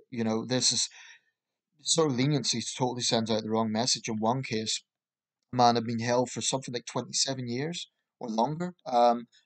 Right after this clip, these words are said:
I forget the precise time, but it was a very, very long time. He was living in cramped, horrible conditions. He was paid a pittance. Um, it was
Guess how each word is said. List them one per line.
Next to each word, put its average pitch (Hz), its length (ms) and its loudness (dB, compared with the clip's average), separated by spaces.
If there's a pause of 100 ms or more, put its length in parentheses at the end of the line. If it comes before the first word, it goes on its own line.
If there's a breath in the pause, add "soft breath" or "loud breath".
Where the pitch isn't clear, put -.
I - 60 -12
forget 127 400 2
the - 160 -18
precise 117 400 -2
time, 127 300 2
but 117 60 0
it 117 40 -4
was 110 140 -10
a 107 120 -10
very, 117 360 2 (420 soft breath)
very 117 320 4
long 110 240 0
time. 117 440 0 (360 loud breath)
He 123 240 2
was 120 420 -4
living 120 280 2
in 113 120 -2
cramped, 131 460 2
horrible 120 380 2
conditions. 117 500 -2
He 113 100 -6
was 107 140 -8
paid 143 240 -2
a - 40 -4 (140)
pittance. - 440 -10 (380 soft breath)
Um, 117 180 0
it 127 120 0
was 165 220 4